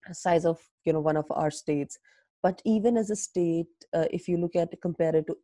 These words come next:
any state in India, the country is more L G B T Q friendly, more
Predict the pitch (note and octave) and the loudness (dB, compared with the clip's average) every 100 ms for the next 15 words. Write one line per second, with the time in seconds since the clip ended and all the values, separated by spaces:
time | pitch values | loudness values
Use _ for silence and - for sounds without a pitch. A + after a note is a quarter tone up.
0 | G#3 G#3 G3+ - F3 D#3+ D#3 D3 D3+ D3+ | -2 0 -2 -2 -4 -4 -6 -6 -4 -4
1 | D3+ - _ _ _ E3 F#3 F#3+ G3 F#3+ | -4 -10 _ _ _ -4 -2 -2 -2 -2
2 | F3+ E3 - D#3+ E3 F3+ F3 D3+ D3 D3 | -2 -4 -4 -2 0 0 0 0 0 -2
3 | D#3 D3+ D3 D3 - F#3+ G3+ G3 F#3+ G3 | -6 -6 -4 -6 -2 0 0 -2 -4 -4
4 | F3+ C#3+ | -4 -4